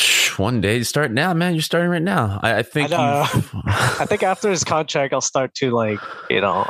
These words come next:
Speaker 2: I'll start to record and see
Speaker 1: Yeah,
Speaker 2: how I
Speaker 1: you
Speaker 2: can teach this.
Speaker 1: documented. Yeah, you documented really well. You know,
Speaker 2: Yeah.
Speaker 1: um,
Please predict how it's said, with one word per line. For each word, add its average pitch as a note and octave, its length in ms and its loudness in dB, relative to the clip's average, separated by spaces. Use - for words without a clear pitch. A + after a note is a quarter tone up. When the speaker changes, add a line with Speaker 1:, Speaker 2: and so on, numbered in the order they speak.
Speaker 2:
I'll A2+ 240 0
start A#2+ 240 0
to B2 100 0
record A#2 500 0
and G#2 180 -4
see A2 520 0
Speaker 1:
Yeah, G2 220 0
Speaker 2:
how A2+ 80 2
I A2 40 2
Speaker 1:
you G2+ 60 2
Speaker 2:
can F#2 100 -6
teach G2+ 280 0
this. G#2+ 140 0
Speaker 1:
documented. G#2 540 0
Yeah, C3 280 0
you A#2 140 0
documented G#2+ 960 0
really G#2 320 2
well. G#2 580 0
You F2 100 -2
know, E2+ 340 0
Speaker 2:
Yeah. F2 160 -2
Speaker 1:
um, G1+ 580 0